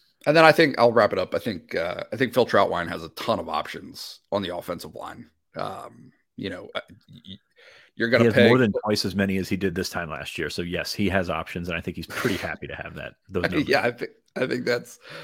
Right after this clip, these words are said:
Speaker 1: I think that's completely accurate. You've got, uh, a left tackle that you know for sure in Olu Fashanu. There's, there's no question about that. Uh, he will stay there. He will be that. But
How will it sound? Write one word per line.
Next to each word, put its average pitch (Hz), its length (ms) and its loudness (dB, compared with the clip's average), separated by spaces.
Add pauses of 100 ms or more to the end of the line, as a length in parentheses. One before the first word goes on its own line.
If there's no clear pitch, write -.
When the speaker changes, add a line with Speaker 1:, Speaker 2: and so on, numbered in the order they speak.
(100)
Speaker 1:
I 135 120 4
think 117 160 2
that's 123 180 2
completely 123 460 -2
accurate. 90 400 0
You've 98 120 -14
got, 104 380 -2
uh, 104 320 -4
a - 60 -2
left 123 320 0
tackle 127 340 4
that 113 220 -2
you 110 160 -6
know 110 520 -2
for 117 200 -8
sure 113 480 -6
in 104 160 -8
Olu 107 200 -2
Fashanu. 113 600 -6
There's, 92 280 -14
there's 98 200 -12
no 104 160 -4
question 107 360 -6
about 98 240 -2
that. 127 260 0 (680)
Uh, 87 160 -6
he 110 160 -4
will 110 240 -2
stay 107 300 -2
there. 104 240 0
He 107 120 -6
will 110 260 -2
be 113 240 -4
that. 120 260 0 (100)
But 101 240 -8